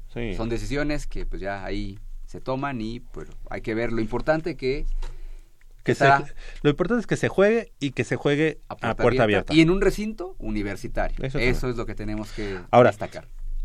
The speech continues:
Speaker 1: creo que también para Pumas Acatlán, o sea, para el fútbol americano en Acatlán,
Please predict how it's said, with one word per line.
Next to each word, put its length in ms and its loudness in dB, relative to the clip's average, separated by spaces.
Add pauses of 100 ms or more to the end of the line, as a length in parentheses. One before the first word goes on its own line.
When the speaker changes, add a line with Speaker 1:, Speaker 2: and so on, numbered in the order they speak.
(140)
Speaker 1:
creo 340 4
que 80 -2
también 280 -4
para 180 -2
Pumas 340 -2
Acatlán, 460 -4 (140)
o 80 -10
sea, 120 -8
para 360 -6
el 60 -10
fútbol 240 0
americano 360 -4
en 80 -6
Acatlán, 420 -6